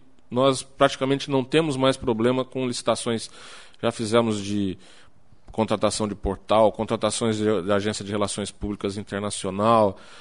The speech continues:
de contratação de pesquisas, de institutos de pesquisas, e isso tá se reproduzindo pro governo.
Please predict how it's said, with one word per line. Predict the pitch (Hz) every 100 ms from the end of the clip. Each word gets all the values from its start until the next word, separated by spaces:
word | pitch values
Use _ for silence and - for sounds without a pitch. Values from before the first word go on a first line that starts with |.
| - -
de | 92 95 107 110 107 104 101 98
contratação | 107 104 113 110 117 107
de |
pesquisas, | - 110 - - 110 110 98 95
de | 101
institutos | - - 107
de | 107
pesquisas, | - 101 - - 120 117 110 113
e | 123
isso | 127
tá | 135
se | 123 -
reproduzindo | 127 135 127 107 123 147
pro | 127 120
governo. | 107 98 98 92 92